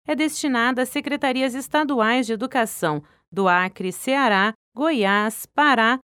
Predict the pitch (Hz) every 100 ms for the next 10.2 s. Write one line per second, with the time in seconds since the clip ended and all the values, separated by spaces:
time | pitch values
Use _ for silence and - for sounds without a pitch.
0 | _ - 311 311 262 202 220 247 _ _
1 | - 285 277 196 202 233 - _ 233 269
2 | 262 220 220 175 190 214 - - 302 302
3 | 202 175 170 202 233 - 277 302 - _
4 | - 349 294 214 208 233 233 269 - 285
5 | 302 _ _ 311 359 226 196 185 202 262
6 | 277 226 233 - 254 226 330 277 208 208
7 | 208 208 - 277 302 311 311 311 294 226
8 | 233 233 - _ - - 320 330 220 196
9 | 202 220 - _ 196 190 269 302 - 269
10 | 294